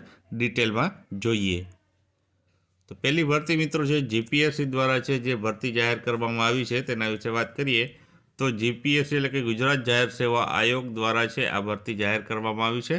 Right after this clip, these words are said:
જેમાં વિવિધ પોસ્ટ માટે ભરતી છે. વર્ગ એકથી લઈને વર્ગ ત્રણ સુધીની અલગ અલગ જે ભરતીઓ મિત્રો છે જાહેર કરવામાં આવી છે, જેમાં ફોર્મ ભરવાની શરૂઆત એક બે બે હજાર પચીસથી આની શરૂઆત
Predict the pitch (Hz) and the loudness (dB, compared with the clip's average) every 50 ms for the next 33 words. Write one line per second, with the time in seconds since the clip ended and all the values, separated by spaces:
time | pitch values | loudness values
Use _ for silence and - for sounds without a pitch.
0 | - - - - - _ _ _ - 107 110 139 151 147 123 95 90 92 92 92 | -4 -8 -14 -20 -20 _ _ _ -8 -4 -2 0 2 2 2 0 0 -4 -8 -6
1 | 98 113 127 131 139 151 143 143 110 - - 123 127 131 123 - - - - 117 | -4 -2 0 2 2 0 0 -2 -6 -6 -4 -2 0 0 0 -2 -4 -10 -6 -4
2 | 113 113 101 117 113 98 101 101 98 - 120 120 110 - 151 147 - - _ _ | -2 0 0 0 0 0 0 -2 -2 -2 -2 -2 -2 -2 -4 -6 -6 -10 _ _
3 | _ - 104 104 110 120 123 120 117 117 - - _ _ - - 139 147 165 - | _ -12 -6 -2 0 2 2 0 -2 -4 -12 -20 _ _ -4 -4 -2 -2 -4 -8
4 | _ - 143 131 127 120 120 117 123 120 113 117 117 117 113 117 107 101 113 117 | _ -6 -4 -2 0 0 0 0 -2 -2 0 0 0 0 0 -2 -4 -4 -2 0
5 | 131 139 135 - - 123 110 117 123 113 120 127 135 135 - - - - _ _ | 0 0 0 -2 -6 -6 -4 -2 -2 0 0 0 -2 -2 -6 -12 -20 -20 _ _
6 | - - 139 151 147 143 143 143 143 135 135 - - - - 107 110 117 110 98 | -2 2 2 2 4 4 2 2 2 0 -2 -8 -18 -14 -10 -2 0 0 2 2
7 | 107 110 113 - - - 127 127 123 123 117 120 110 - 120 120 120 117 - 127 | 2 0 0 -2 -2 -2 0 0 0 0 0 0 -2 -2 -2 -2 -2 0 0 0
8 | 104 87 98 98 98 104 110 - - 117 113 113 120 117 120 120 120 123 127 135 | 0 0 0 0 2 0 0 0 -2 -2 0 2 2 2 2 4 4 4 4 4
9 | 131 131 - 160 185 190 - - - _ _ _ _ 113 110 101 110 135 147 147 | 2 2 0 0 -2 -2 -4 -12 -20 _ _ _ _ -8 -4 0 2 2 2 2
10 | 131 101 87 90 - - _ _ - 139 143 143 135 143 143 139 143 143 143 139 | 2 0 -2 -4 -10 -20 _ _ -2 -2 0 2 2 2 2 2 2 2 2 0
11 | 123 139 131 127 135 135 139 135 135 - - - _ - 131 135 139 135 - 127 | 0 0 0 0 2 2 2 2 0 -2 -8 -8 _ 0 2 2 2 0 -2 0
12 | 127 127 127 127 120 120 120 120 120 120 120 127 127 123 - - - _ _ _ | 2 2 4 4 4 2 2 4 4 4 4 4 2 0 -4 -12 -20 _ _ _
13 | _ - 135 123 - - 143 139 139 - - 143 135 123 120 123 123 113 - - | _ -2 -2 -2 0 0 0 0 0 0 0 2 4 4 4 2 0 0 -2 -2
14 | 113 110 120 120 131 131 120 | -2 -2 0 2 2 0 0